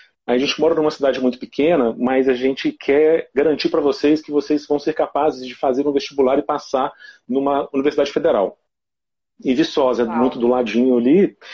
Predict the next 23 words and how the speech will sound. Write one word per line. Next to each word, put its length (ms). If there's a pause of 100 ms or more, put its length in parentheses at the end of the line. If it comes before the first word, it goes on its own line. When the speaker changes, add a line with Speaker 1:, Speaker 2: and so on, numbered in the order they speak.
(200)
Speaker 1:
e, 460
e 160
a 60
gente, 240
assim, 320
a 40
gente, 200 (320)
colégio 400 (200)
público, 440
né, 180
e 60
a 60
gente 300
queria, 480
a 40
gente 240
tinha 180
essa 240
gana, 480
então 220
eu 60
lembro 340
que, 240